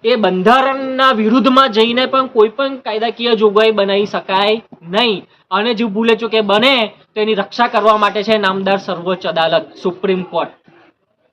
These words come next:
જે બંધારણનું રક્ષણ કરે છે. તો એવા આપણા ડોક્ટર બાબા સાહેબ આંબેડકર છે જેમને ભારત રત્ન મળ્યું અને છેલ્લે નવ ડિસેમ્બર ઓગણીસો ને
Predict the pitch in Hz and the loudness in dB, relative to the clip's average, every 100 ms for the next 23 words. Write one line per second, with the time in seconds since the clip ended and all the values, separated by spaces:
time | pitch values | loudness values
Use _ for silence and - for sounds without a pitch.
0 | _ 202 190 185 185 202 208 196 220 190 | _ -8 -6 -4 0 0 0 0 -2 -2
1 | - - 214 214 185 143 127 131 _ _ | -6 -2 0 0 -2 -4 -8 -18 _ _
2 | _ _ _ _ 330 311 _ _ _ 147 | _ _ _ _ _ _ _ _ _ _
3 | 147 _ _ _ _ _ _ _ _ _ | _ _ _ _ _ _ _ _ _ _
4 | _ - 196 196 220 220 220 202 196 190 | _ -6 -2 4 4 4 -2 0 0 0
5 | 214 196 190 208 214 208 202 208 202 220 | 2 2 2 2 2 0 -2 -4 0 0
6 | 233 214 208 214 190 - 170 208 240 202 | 2 2 2 2 0 -2 0 2 2 0
7 | 208 - 262 247 196 - _ _ _ _ | -4 0 2 2 0 -4 _ _ _ _
8 | _ _ _ _ _ _ _ _ _ _ | _ _ _ _ _ _ _ _ _ _
9 | _ _ 180 190 196 180 175 _ - 202 | _ _ -10 -4 -2 -4 -8 _ -10 -4
10 | 202 196 202 190 185 196 196 190 180 180 | -2 0 0 -2 -4 -4 0 0 -2 -6
11 | 180 185 | -6 -8